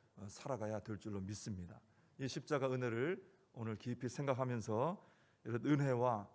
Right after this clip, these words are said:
또 회복의, 어, 축복이 우리 성도님들에게 있으시기를 바랍니다.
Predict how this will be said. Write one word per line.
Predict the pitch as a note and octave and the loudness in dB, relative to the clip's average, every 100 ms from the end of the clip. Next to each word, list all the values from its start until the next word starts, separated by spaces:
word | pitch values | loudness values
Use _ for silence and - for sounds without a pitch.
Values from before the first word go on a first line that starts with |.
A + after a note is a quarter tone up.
| - _ | -20 _
또 | A2+ - | -14 2
회복의, | F3 D#3 A#2+ A2+ D#3+ A3+ - _ | 4 4 2 0 0 -2 -16 _
어, | A2 G2 F#2 | -10 -10 -8
축복이 | D3 - C3 A2 B2 F#2+ - - | -6 0 2 2 0 -2 -10 -8
우리 | A#2 | -6
성도님들에게 | - A#2 A#2 G#2+ G#2 G#2+ C3 | -2 0 2 2 0 0 -2
있으시기를 | A#2+ A#2 - G2+ G2 | -2 -6 -6 -2 -2
바랍니다. | F#2+ A2 A2 G2 F#2 G#2 E3 | -2 -2 0 0 2 2 2